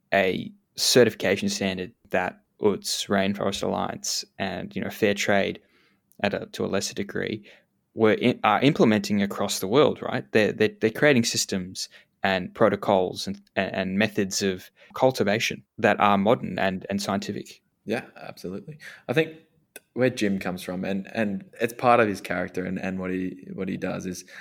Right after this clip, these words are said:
Speaker 2: he has looked at these mass certifications, I guess you wanna, you wanna call them, because they're widely adopted across the world. And he can see some sort of flaw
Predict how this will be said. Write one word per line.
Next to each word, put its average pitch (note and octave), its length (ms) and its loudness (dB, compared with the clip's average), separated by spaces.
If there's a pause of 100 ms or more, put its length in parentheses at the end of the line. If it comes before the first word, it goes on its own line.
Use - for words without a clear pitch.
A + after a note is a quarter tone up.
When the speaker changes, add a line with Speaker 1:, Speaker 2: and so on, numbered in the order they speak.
(520)
Speaker 2:
he A#2 1000 2
has G#2+ 200 -4
looked A#2 200 0
at - 160 -4
these F#2+ 380 -2
mass F#2 420 -6
certifications, F2+ 720 -8
I F2+ 80 -6
guess F#2 240 -10
you F#2+ 80 -6
wanna, F2+ 200 -8 (180)
you G2+ 120 -6
wanna F2+ 140 -8
call F2+ 200 -2
them, F#2 140 -6
because F2+ 220 -10
they're F#2 220 -4
widely F#2 440 -2
adopted F2+ 400 -6
across - 260 -10
the - 100 -20
world. F#2+ 320 -4 (560)
And F2+ 560 -2 (460)
he G#2 160 -8
can G#2+ 200 -2
see A2 960 2
some G2 340 -2
sort G2 200 0
of F2+ 80 -4
flaw G2 540 0